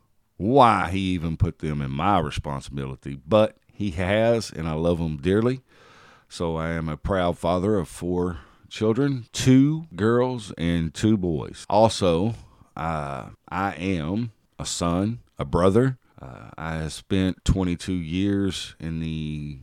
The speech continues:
United States Army. I retired. Very proud of that, that God gave me the opportunity to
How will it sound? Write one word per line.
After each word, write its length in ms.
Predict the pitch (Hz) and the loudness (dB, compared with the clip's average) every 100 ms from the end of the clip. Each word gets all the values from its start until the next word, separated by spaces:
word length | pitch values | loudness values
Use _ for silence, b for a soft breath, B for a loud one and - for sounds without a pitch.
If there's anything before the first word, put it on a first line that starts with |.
| - - | -18 -8
United 320 | 80 90 85 | -4 -2 -2
States 320 | - 87 78 | -4 -6 -6
Army. 480 | 80 95 110 120 117 - | -4 -2 -2 -2 -6 -12
I 60 | 69 | -10
retired. 760 | 67 69 101 95 113 123 117 b b b b b b - | -10 -4 0 4 4 4 0 b b b b b b -10
Very 260 | 76 92 82 | -4 -2 -2
proud 380 | - 92 95 | -2 0 2
of 140 | 92 78 | 0 0
that, 340 | 92 104 110 _ - | 0 0 -2 _ -10
that 540 | 80 82 78 76 - | -6 -6 -6 -10 -12
God 280 | 73 87 87 | -4 -4 -2
gave 160 | 82 85 | -4 -2
me 120 | 87 | -2
the 120 | 80 | -2
opportunity 840 | 85 - - - 92 90 - 90 87 | -4 -6 -8 -4 -4 -4 -4 -6 -6
to 640 | - - 87 82 80 73 | -8 -4 -2 -2 -4 -6